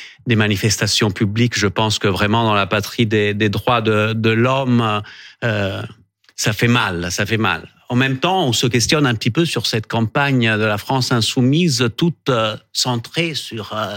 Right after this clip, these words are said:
la question israélo-palestinienne, qui est, qui est une question hyper complexe,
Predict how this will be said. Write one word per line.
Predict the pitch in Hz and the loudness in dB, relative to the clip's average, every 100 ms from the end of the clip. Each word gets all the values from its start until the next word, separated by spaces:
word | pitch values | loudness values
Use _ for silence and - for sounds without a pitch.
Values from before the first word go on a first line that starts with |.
| 98 | -6
la | 113 117 | -4 0
question | 131 - - 139 | 2 2 2 2
israélo-palestinienne, | 131 120 127 127 151 135 127 123 - 135 139 170 185 | 2 0 0 0 0 0 -2 -2 -4 -6 0 0 0
qui | 147 120 | 0 -2
est, | - - - - | -2 -12 -20 -6
qui | - | -2
est | |
une | 135 131 127 - | 2 0 -2 -4
question | - 120 - 151 143 - | -2 0 2 2 2 2
hyper | 160 - 143 | 2 2 -2
complexe, | - 147 135 175 160 | 0 -2 2 0 0